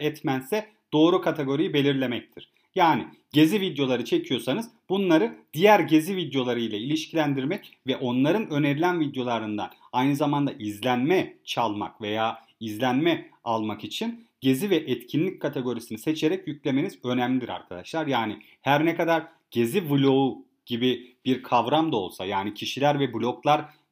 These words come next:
konusuna da belki girebilecek bir kavram da olsa, burada çektiğiniz videoların kategorisini doğru belirlemeniz çok önemlidir.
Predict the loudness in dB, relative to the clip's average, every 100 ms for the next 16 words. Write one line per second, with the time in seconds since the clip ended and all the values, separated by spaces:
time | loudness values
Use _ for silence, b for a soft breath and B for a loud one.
0 | -10 -6 -4 -2 0 2 0 -4 -6 -8
1 | -4 -4 -4 -4 -4 -6 -8 -10 -2 -2
2 | -2 -4 -6 -12 -8 -8 -8 b b -4
3 | -2 -2 -2 -4 -2 -2 -2 -2 -6 -4
4 | -4 -4 -8 -8 -6 -4 -4 -4 -6 -8
5 | -8 b _ -2 2 4 2 0 -4 -6
6 | -6 -6 -6 -4 -4 -6 -4 -4 -6 -6
7 | -8